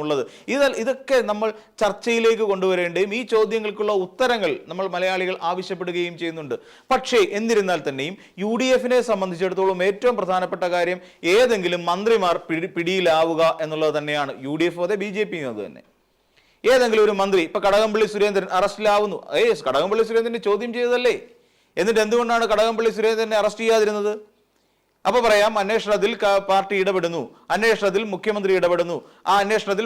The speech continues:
മുഖ്യമന്ത്രിയുടെ പൊളിറ്റിക്കൽ സെക്രട്ടറി ഇടപെടുന്നു, അതുകൊണ്ട് അന്വേഷണം ക-, കൃത്യമായല്ല നടക്കുന്നത്. കോടതി പോലും നിരീക്ഷിച്ചു കഴിഞ്ഞു, ഹൈക്കോടതി പോലും നിരീക്ഷിച്ചു കഴിഞ്ഞ ഒരു കേസാണിത്. അപ്പൊ ഈ പറയുന്നതിനകത്ത് എന്ത്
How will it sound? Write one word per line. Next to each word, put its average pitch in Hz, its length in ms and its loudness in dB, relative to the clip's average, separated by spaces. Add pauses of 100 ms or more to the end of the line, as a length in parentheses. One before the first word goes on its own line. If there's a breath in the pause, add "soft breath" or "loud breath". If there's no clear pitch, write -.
മുഖ്യമന്ത്രിയുടെ 202 500 -4
പൊളിറ്റിക്കൽ 208 440 -2
സെക്രട്ടറി 196 400 0
ഇടപെടുന്നു, 165 400 -2 (840)
അതുകൊണ്ട് 220 380 4
അന്വേഷണം 214 580 0 (140)
ക-, 185 180 4
കൃത്യമായല്ല 196 560 2
നടക്കുന്നത്. 185 500 -2
കോടതി 185 500 4
പോലും 220 280 2
നിരീക്ഷിച്ചു 214 420 -2
കഴിഞ്ഞു, 226 300 2 (440 soft breath)
ഹൈക്കോടതി 214 640 2
പോലും 214 320 2
നിരീക്ഷിച്ചു 202 440 -4
കഴിഞ്ഞ 220 300 0
ഒരു 226 160 2
കേസാണിത്. 208 580 0 (380 loud breath)
അപ്പൊ 185 160 4
ഈ 220 240 2
പറയുന്നതിനകത്ത് 208 440 2
എന്ത് 196 160 -4